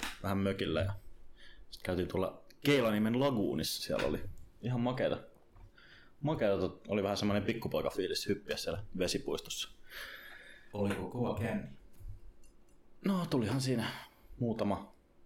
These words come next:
Speaker 1: olut ja viski maisteltua, että, ja syötyä hyviä näin. Mitäs sulla?
Speaker 2: Mitäs tässä?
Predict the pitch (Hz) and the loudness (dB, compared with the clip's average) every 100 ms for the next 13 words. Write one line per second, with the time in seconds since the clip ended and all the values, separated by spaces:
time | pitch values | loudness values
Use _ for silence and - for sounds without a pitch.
0 | - - 113 107 95 - 95 95 - - | -20 -8 0 2 2 2 2 2 0 4
1 | 98 98 - - 101 - - - - - | 6 6 2 0 -2 -6 -10 -12 -16 -16
2 | - - - 143 135 - - 95 - 76 | -18 -12 -2 0 -2 -4 0 0 0 -2
3 | 67 69 69 - - - - - 147 147 | 0 -2 -2 -8 -14 -16 -14 -6 0 2
4 | 139 139 135 - - - - - - - | 2 0 0 -10 -14 -14 -18 -20 -10 0
5 | 196 107 95 - 139 135 | 0 2 -2 0 0 0